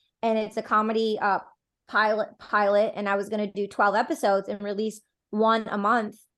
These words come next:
on the blockchain. And we shot the fir-, very first, um, episode with my friend Greg Sipes, who plays,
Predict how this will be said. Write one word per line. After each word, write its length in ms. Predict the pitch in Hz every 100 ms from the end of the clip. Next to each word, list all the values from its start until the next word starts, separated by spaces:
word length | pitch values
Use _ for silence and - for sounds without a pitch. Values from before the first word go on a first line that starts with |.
| -
on 220 | 202 202
the 80 | 190
blockchain. 600 | 214 339 - 214 202 202 _ _ _ _
And 160 | 226 226
we 80 | 226
shot 300 | 226 247 269
the 100 | 311 -
fir-, 240 | 240 226
very 260 | 214 214 220
first, 460 | 226 208 208 -
um, 520 | 208 185 160 151 185 - _
episode 640 | 226 233 294 226 190 180 180 - _ _ _
with 160 | 233 214
my 140 | 214
friend 320 | 214 233 226 -
Greg 220 | 220 208
Sipes, 500 | - 214 196 - -
who 220 | 233 214 208 -
plays, 440 | 240 226 214